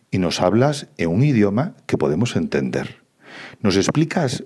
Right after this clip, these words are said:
los misterios, los grandes misterios de Dios, con palabras humanas, con ejemplos de cosas y actividades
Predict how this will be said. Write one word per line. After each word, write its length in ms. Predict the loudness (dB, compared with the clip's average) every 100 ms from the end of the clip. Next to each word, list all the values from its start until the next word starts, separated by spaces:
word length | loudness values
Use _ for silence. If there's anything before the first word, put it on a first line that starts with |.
| -6
los 260 | -4 -2
misterios, 580 | -2 -4 0 2 4 2
los 160 | 0 0
grandes 400 | 2 2 2 2
misterios 540 | 0 0 0 0 -2
de 100 | -2
Dios, 340 | 0 -2 -2 -10 -20 -20 _
con 180 | -4 0
palabras 460 | 0 2 2 0 0
humanas, 560 | 0 -2 -4 -8 -12 _ -20 -20 -4
con 180 | -2 -2
ejemplos 720 | 2 2 4 4 2 0 -4
de 140 | -6 0
cosas 480 | 0 2 -2 -2
y 60 | -4
actividades 760 | -4 -4 0 2 2 0 -4